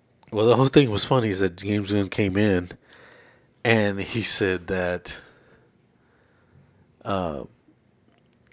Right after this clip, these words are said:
he, he said that Arkham, the Arkham Asylum series is gonna be canon to his D C U, which we were thought that his, that series would be canon to the Batman. So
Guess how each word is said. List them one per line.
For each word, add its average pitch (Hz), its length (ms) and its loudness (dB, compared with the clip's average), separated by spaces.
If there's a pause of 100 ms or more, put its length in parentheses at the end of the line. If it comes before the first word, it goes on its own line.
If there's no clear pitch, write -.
he, 101 160 -8 (300)
he 127 100 -4
said 113 240 -4
that 95 280 4
Arkham, 101 420 -2
the 104 80 0
Arkham 101 500 2
Asylum 104 460 0
series 82 760 -6 (160)
is 87 140 -6
gonna 98 180 -4
be 85 120 -10
canon 95 460 -4
to - 140 -6
his 95 280 -4
D 98 200 -10
C 92 200 -2
U, 87 400 -6 (520)
which 104 240 0
we 107 100 4
were 147 160 6
thought 95 380 0
that 92 280 0
his, 95 500 0
that 113 240 4
series 95 420 2
would 90 100 -6
be 90 120 -8
canon 85 400 -6
to 82 240 -4
the 80 120 -4
Batman. 80 600 -2
So 85 260 -10